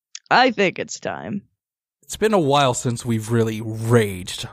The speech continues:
Speaker 2: on, on the anime podcast of some sort, have, right? It's been a while.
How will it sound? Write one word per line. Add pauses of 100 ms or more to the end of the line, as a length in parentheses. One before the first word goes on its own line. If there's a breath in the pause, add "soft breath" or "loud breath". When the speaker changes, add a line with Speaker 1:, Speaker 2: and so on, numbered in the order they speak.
(120)
Speaker 2:
on,
on
the
anime
podcast
of
some
sort,
have, (420 loud breath)
right? (140)
It's
been
a
while.